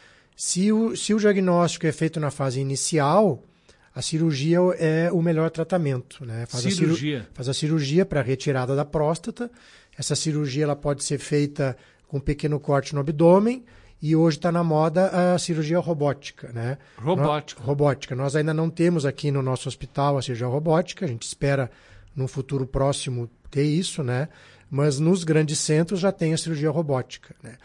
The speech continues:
Speaker 1: Se o diagnóstico é feito numa fase mais avançada, aí a intenção não é curativa, a intenção é paliativa, através de hormonioterapia, de, de, de quimioterapia, de radioterapia, né?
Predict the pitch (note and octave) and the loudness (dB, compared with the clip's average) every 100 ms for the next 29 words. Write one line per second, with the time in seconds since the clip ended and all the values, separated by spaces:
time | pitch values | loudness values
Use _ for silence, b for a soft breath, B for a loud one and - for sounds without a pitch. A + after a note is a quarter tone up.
0 | B B B - - C4 C4+ A3+ G#3+ G3 | B B B -6 2 4 6 6 6 6
1 | F#3 - - F3 D#3 - E3+ E3 E3 D3+ | 4 0 0 2 2 2 2 4 0 0
2 | D3 - D3 C#3 C3+ C#3 C#3+ D3 C3+ B2 | -2 -2 0 0 0 0 0 0 0 -2
3 | B2 A2+ - C#3+ F#3+ C#3 B2 A2+ b b | -4 -4 -2 2 2 2 -4 -6 b b
4 | b b b b C#3+ D3 D3 E3 F#3+ G3+ | b b b b -2 0 2 2 4 4
5 | F3 F3 F#3 F3+ - D#3+ E3+ E3 D#3 D3+ | 4 2 0 0 0 2 2 2 0 0
6 | D3+ C#3 C#3+ D#3+ E3+ E3+ E3 F#3 G#3 G3 | 0 -2 -2 -4 -4 -4 -2 0 0 0
7 | D3 D3 D3+ C#3 - C#3 C3+ C#3 C#3+ D#3+ | 0 -2 -4 -6 -4 -4 -4 -4 -4 -4
8 | - F3 G3 F#3+ G#3 G3+ B B - C#3+ | -4 -2 -2 0 -4 -4 B B -12 -4
9 | D3 C3+ D3 B2+ C3+ C#3 C3+ C#3 C#3+ E3 | -2 0 0 0 0 0 0 0 -2 0
10 | G#3+ G#3 F3 F3+ D#3+ C#3 A#2+ C3+ C#3 A#2+ | -2 -4 -4 -2 0 -2 -2 -6 -6 -6
11 | C3+ C#3 B2+ B2+ C3+ - C#3 C#3 F3 F3 | -4 -4 -6 -10 -8 -6 -6 -2 -2 -2
12 | - E3+ F3+ D#3+ D3 C#3 B B D#3 C3+ | -4 -2 0 2 0 -6 B B -4 0
13 | C#3+ C#3 D#3+ D#3+ - C3+ A2+ A2 G#2+ | 0 -2 -6 -6 -6 -6 -6 -8 -12